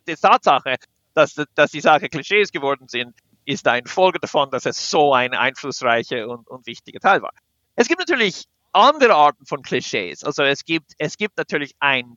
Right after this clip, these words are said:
Pull, eben wie diese Mel Brooks Humor, also dieses, oder andere Sachen. In den Playtesting, ich habe am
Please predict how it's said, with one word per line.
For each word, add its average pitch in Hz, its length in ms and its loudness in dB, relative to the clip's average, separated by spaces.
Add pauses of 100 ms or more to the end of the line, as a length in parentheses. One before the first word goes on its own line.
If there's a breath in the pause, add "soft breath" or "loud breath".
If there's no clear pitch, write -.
(120)
Pull, 160 520 -2 (320)
eben 160 200 0
wie 175 100 -10
diese 156 240 -8
Mel 143 240 4
Brooks - 380 -4
Humor, 165 260 -6
also 120 180 0
dieses, 135 480 -12 (280)
oder 180 260 0
andere 262 240 2
Sachen. - 460 -4
In 202 140 -14
den 185 120 -6
Playtesting, 139 800 -2 (640)
ich - 260 -18
habe 160 420 2
am 135 180 -4